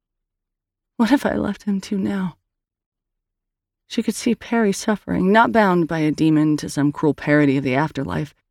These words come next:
but at the hands of Team Two's less gentle ministers. Balloon and Stretch whispering, "If we can't have you,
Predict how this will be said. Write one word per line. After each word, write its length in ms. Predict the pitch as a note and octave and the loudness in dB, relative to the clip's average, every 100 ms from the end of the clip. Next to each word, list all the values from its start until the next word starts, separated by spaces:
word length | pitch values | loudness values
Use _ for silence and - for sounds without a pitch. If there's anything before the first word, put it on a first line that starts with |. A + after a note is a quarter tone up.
| _ | _
but 100 | G3 | 0
at 80 | G3+ | 2
the 60 | |
hands 380 | D#3+ G#3+ G#3 E3+ | 2 4 2 2
of 80 | D3+ | -2
Team 260 | - F#3+ E3+ | -2 -2 -2
Two's 340 | - F3+ D3+ | -2 -2 0
less 220 | D#3+ D3+ | -2 -2
gentle 460 | - D#3+ F3 - D3 | -6 -4 -2 -2 0
ministers. 680 | D#3+ D#3+ - - - - - _ _ _ _ _ _ _ _ _ | 0 -2 -4 -8 -8 -10 -14 _ _ _ _ _ _ _ _ _
Balloon 380 | - F#3 F3 D#3+ | -4 0 0 0
and 140 | D3+ | 0
Stretch 420 | - - E3+ - - | -2 -2 -2 -2 -4
whispering, 480 | E3+ - D3 D#3 | -8 -4 -2 2
"If 180 | D3 - | 0 0
we 120 | D#3+ | -6
can't 400 | F3 - F#3+ F#3+ | -8 -8 -8 -8
have 300 | - D#3 D3 | -6 -6 -6
you, 580 | D3+ F3 C4+ F3 D#3+ B3+ | -4 0 2 0 -4 -6